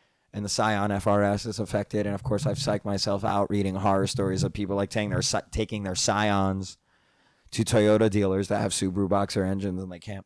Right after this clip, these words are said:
put 'em back together correctly. And they're blowing up, like, two thousand miles after valve spring recalls. But anyway, so, uh, basically my car, which has seventy-four thousand miles on it, it, it runs fine.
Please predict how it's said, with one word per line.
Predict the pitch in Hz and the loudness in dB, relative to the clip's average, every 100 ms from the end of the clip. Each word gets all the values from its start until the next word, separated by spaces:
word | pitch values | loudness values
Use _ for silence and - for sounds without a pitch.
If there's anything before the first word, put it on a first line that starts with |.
| - | -10
put | 104 | -8
'em | 95 | -6
back | 95 104 - | -6 -8 -10
together | 95 98 101 98 - | -6 -2 0 -2 -6
correctly. | - 101 98 - 95 92 90 _ _ _ _ _ _ - - | -4 0 0 0 -4 -4 -6 _ _ _ _ _ _ -10 -2
And | 104 | 2
they're | 101 | 2
blowing | 90 110 101 98 | 4 4 4 2
up, | 101 | 0
like, | 101 95 - _ | -2 -2 -6 _
two | - 98 | -4 0
thousand | 101 101 104 | 0 2 0
miles | 101 107 104 98 | 0 0 0 0
after | 101 98 110 95 - _ - - _ _ - | -2 -2 -2 -2 -6 _ -20 -20 _ _ 2
valve | 135 127 | 4 4
spring | - 110 | 0 -4
recalls. | 104 101 - 101 90 | -4 -4 -2 -2 -4
But | 101 143 165 | -2 2 4
anyway, | 165 147 135 | 4 4 4
so, | - 139 139 - | 2 0 0 -4
uh, | 131 131 135 | -2 2 2
basically | 127 147 - 135 127 | 4 0 0 -4 -4
my | 123 120 | -4 -4
car, | 120 123 117 117 | 0 4 6 6
which | 120 113 | 4 2
has | 123 110 | 0 2
seventy-four | 110 117 110 113 | 0 -2 -2 -2
thousand | 107 110 107 | 0 -2 -4
miles | 104 101 101 | -6 -6 -6
on | 101 101 | -4 -4
it, | 101 - _ | -6 -10 _
it, | 113 131 | -2 2
it | 143 147 | 2 2
runs | 131 135 135 123 - | 2 4 4 2 -4
fine. | - 95 90 87 | -4 -6 -6 -12